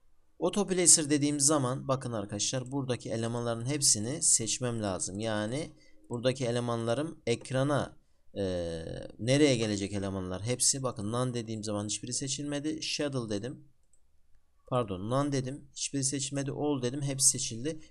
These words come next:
Bunların hepsini ben sahneme eklemek istiyorum.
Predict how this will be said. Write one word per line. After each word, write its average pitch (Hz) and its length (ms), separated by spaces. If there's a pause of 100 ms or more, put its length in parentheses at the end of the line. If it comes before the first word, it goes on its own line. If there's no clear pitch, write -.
(160)
Bunların 147 320
hepsini 156 380
ben 175 140
sahneme 156 600
eklemek 165 480
istiyorum. 147 640